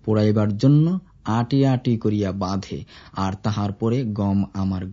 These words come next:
গোলায় জমা করে।" সরিষা দানা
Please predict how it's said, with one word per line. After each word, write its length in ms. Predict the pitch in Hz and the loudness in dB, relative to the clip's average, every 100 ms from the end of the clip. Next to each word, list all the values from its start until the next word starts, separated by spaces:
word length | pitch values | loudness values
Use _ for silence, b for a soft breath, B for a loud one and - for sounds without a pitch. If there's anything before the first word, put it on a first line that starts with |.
| - - | -14 -18
গোলায় 480 | - 98 104 107 104 | -6 0 2 2 0
জমা 320 | 98 92 87 | -2 -4 -6
করে।" 300 | 80 101 95 - _ - _ _ _ _ _ _ _ _ _ b b b b b b - | -8 -6 -6 -8 _ -20 _ _ _ _ _ _ _ _ _ b b b b b b -18
সরিষা 500 | - 139 143 139 127 | 0 2 2 2 2
দানা 380 | 131 147 175 | 4 2 0